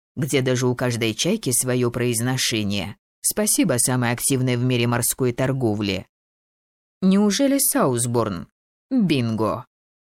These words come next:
"Обожаю его!" Берти обрадовался. "Ты бывала там?" "Ага, один раз, и мне очень понравилось".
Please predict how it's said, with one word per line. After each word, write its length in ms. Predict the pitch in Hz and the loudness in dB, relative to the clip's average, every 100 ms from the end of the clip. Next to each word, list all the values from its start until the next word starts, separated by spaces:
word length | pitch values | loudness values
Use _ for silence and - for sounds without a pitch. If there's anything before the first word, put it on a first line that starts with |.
| _ | _
"Обожаю 800 | 247 214 202 196 - 139 123 120 | 2 4 4 2 0 0 0 -2
его!" 380 | 120 117 107 107 - _ _ _ | -2 0 -2 -2 -10 _ _ _
Берти 440 | 156 240 - - 123 | -4 -2 -2 -2 0
обрадовался. 1040 | 120 120 113 113 110 101 - 90 87 - _ _ _ _ | 0 0 -2 -2 -2 0 0 -2 -4 -10 _ _ _ _
"Ты 140 | - 147 | -2 2
бывала 460 | 139 156 262 147 | 2 2 2 2
там?" 380 | - 107 90 62 - _ _ _ _ _ - | 0 -2 -4 -6 -16 _ _ _ _ _ -4
"Ага, 480 | 170 147 131 180 220 _ _ | -2 0 0 -2 -4 _ _
один 380 | 220 214 247 214 | 0 2 2 2
раз, 220 | 127 101 - - _ | 0 0 -2 -4 _
и 80 | 220 | 0
мне 220 | 226 240 | 2 2
очень 360 | 156 123 127 123 | 2 0 -2 -2
понравилось". 840 | 131 135 120 113 107 98 - | -2 -2 -2 -2 -2 -2 -2